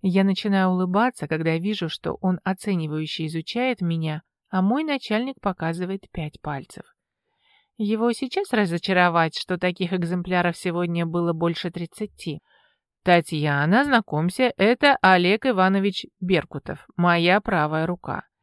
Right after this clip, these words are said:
Он отвечает за мой бизнес в этом городе».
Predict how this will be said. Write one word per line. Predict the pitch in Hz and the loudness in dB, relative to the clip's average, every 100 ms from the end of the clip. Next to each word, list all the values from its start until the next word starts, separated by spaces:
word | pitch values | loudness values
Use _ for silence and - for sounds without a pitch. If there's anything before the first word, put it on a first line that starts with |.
| _ _ - | _ _ 0
Он | 294 320 | 4 4
отвечает | 220 185 185 226 214 | 4 0 0 0 2
за | 180 | 2
мой | 170 160 | 2 0
бизнес | 156 175 208 311 302 | 2 0 0 -4 -4
в | 156 | -4
этом | 165 202 196 | -4 -2 -2
городе». | 156 151 151 151 156 | -2 -2 -4 -6 -10